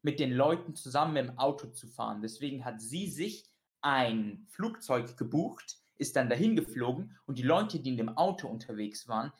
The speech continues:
hatten einen Zusammenprall oder so, was, irgendeinen Unfall und sind alle gestorben und sie hat nur überlebt, weil sie das Flugzeug genommen hat.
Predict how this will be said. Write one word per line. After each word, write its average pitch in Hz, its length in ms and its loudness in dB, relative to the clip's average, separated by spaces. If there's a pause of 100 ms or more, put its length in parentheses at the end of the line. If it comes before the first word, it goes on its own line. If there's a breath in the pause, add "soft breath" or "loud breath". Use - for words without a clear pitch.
(180 soft breath)
hatten 127 480 -4
einen 110 220 2
Zusammenprall 135 640 2
oder 110 100 2
so, 113 180 2
was, 147 140 -6
irgendeinen 135 360 0
Unfall 139 380 0
und 127 100 -2
sind 120 140 -10
alle 135 200 4
gestorben 117 440 4
und 113 100 -4
sie 123 180 -4
hat 135 140 0
nur 143 100 0
überlebt, 127 360 2
weil 127 100 2
sie 110 120 -4
das 110 100 -12
Flugzeug 127 340 -6
genommen 107 220 -6
hat. 107 120 -12